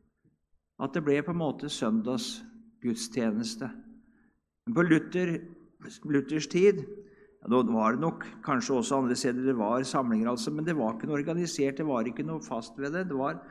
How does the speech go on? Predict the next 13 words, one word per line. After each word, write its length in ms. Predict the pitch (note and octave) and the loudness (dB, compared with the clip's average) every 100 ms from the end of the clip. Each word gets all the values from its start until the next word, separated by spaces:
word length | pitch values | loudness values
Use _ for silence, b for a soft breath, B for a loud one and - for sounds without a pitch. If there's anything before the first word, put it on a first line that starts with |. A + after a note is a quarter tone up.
| B | B
søndag 560 | - - A2 A#2 C3+ C#3 | -10 -2 2 2 0 -2
formiddag. 560 | D3 A#2 F2+ F#2 G#2+ - B B B B B _ _ - | -2 -2 -2 -4 -6 -8 B B B B B _ _ -6
Eh, 440 | A#2+ A#2 A#2 A2+ G2 A2+ - - - - - _ - - B B B B B _ | 0 2 6 6 4 0 -6 -12 -16 -20 -20 _ -18 -18 B B B B B _
men 120 | - D#3 | 0 4
Luther, 280 | E3+ F3+ F3 | 4 6 4
han 120 | E3+ | 6
tar 160 | E3+ E3+ | 4 4
til 120 | F3 | 6
orde 160 | D3+ C3 | 6 4
for 120 | D#3 | 4
det 160 | D3+ C#3+ A2+ - - C#3+ | 6 4 2 -8 -4 2
veldig 240 | D3 D3+ | 2 4
sterkt, 420 | D#3+ F3 - - | 4 4 2 -14